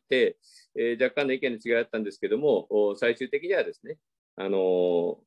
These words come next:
やっぱり国民の皆さん方にその投票権を確保するということは大事だということで、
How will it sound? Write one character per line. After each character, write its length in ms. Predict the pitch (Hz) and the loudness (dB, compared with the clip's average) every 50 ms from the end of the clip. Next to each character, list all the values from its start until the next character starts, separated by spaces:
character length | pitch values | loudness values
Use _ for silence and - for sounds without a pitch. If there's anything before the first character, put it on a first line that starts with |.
| - | -18
や 40 | - - _ - - - | -18 -18 _ -16 -10 -4
っ 40 | |
ぱ 80 | - - | -2 -2
り 120 | 90 87 | -2 0
国 140 | - 98 87 | -4 -4 -4
民 160 | 95 95 95 | -2 -2 0
の 80 | 95 92 | 0 2
皆 160 | 95 90 95 | 2 2 2
さ 100 | 92 98 | 2 2
ん 60 | 92 | 0
方 180 | 95 95 - 110 | 0 2 2 2
に 320 | 131 170 156 117 90 - - | 2 4 4 2 2 0 -2
そ 100 | - 95 | -2 -2
の 60 | 87 | 0
投 240 | 82 98 95 95 92 | 2 2 2 2 2
票 40 | 87 | 0
権 260 | - 90 92 113 139 | 0 0 2 2 2
を 60 | 131 | 2
確 240 | 117 - 113 110 - | 2 0 0 0 0
保 100 | 92 87 | -4 -6
す 80 | - - | -6 -6
る 140 | 95 104 - | -8 -6 -4
と 80 | - | -2
い 40 | 85 | -2
う 40 | 87 | 0
こ 100 | 110 135 | 0 2
と 80 | - | 2
は 80 | 104 90 | 2 4
大 180 | 87 95 95 90 | 4 4 4 4
事 80 | 90 | 2
だ 40 | 80 | -2
と 100 | - - | -4 -6
い 40 | 120 | -6
う 20 | |
こ 80 | - 151 | -4 -2
と 140 | 143 123 - | -2 0 2
で、 220 | - - - - | 2 2 0 -2